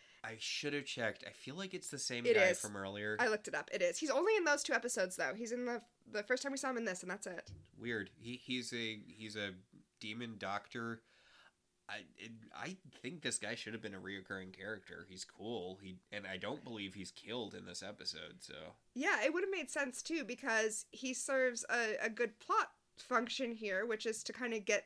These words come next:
Speaker 2: the exposition of this demon. The demon realizes that Leo's wife was a charmed one, and she's like,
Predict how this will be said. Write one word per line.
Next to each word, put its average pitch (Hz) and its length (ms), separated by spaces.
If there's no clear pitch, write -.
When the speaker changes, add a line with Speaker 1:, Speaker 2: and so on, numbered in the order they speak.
Speaker 2:
the 208 200
exposition 202 640
of 190 280
this 180 200
demon. 143 400
The 185 80
demon 220 260
realizes 226 540
that 190 180
Leo's 196 540
wife 190 340
was 175 100
a 175 60
charmed 262 400
one, 240 400
and 196 140
she's 208 200
like, 196 220